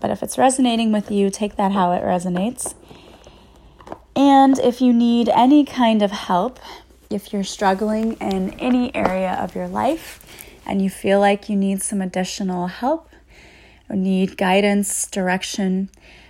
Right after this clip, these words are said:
please give me a call, um, or contact me. You can email me at melissa oatman seventy-seven at gmail dot com. You can go to my website. You can text or call me. My phone number's on my website.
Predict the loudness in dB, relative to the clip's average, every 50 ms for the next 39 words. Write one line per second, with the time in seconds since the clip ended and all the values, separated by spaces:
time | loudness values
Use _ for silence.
0 | _ _ -14 -8 -4 -2 0 0 0 0 -2 -6 -8 -6 -4 -2 -2 -2 -2 -4
1 | -6 -4 -2 -2 0 0 -2 -4 -6 -10 _ _ -20 -20 -20 -20 _ _ -6 -4
2 | -2 0 0 0 -2 -2 -2 -2 -2 0 -2 -2 -4 -6 -4 -2 -2 -2 -2 -2
3 | -2 -2 -2 -4 -6 -4 -2 -2 -2 -2 -2 -4 -6 -6 -4 -4 -4 -2 -2 0
4 | 0 0 0 -2 -2 -2 -2 -4 -4 -4 -4 -4 -4 -4 -6 -6 -4 -4 -2 -4
5 | -4 -4 -4 -4 -4 -4 -4 -4 -2 -2 -2 -4 -2 -4 -4 -2 -2 -4 -4 -4
6 | -6 -8 -6 -4 -2 -2 -2 -2 -2 -2 -4 -6 -6 -10 -8 -4 -2 -2 0 -2
7 | -2 -4 -8 -14 -20 -20 -20 -20 -20 -20 _ -10 -8 -6 -4 -4 -2 -2 0 0
8 | 0 -2 -2 0 0 0 0 0 0 -2 0 0 0 0 0 -2 -6 -6 -6 -8
9 | -6 -4 -2 -2 -2 -2 -6 -6 -6 -6 -6 -6 -4 -2 -2 0 0 -2 -2 -2
10 | -4 -4 -6 -6 -6 -4 -2 -2 -2 -4 -4 -6 -6 -6 -6 -6 -6 -4 -4 -6
11 | -4 -6 -4 -2 -2 -2 -2 -2 -4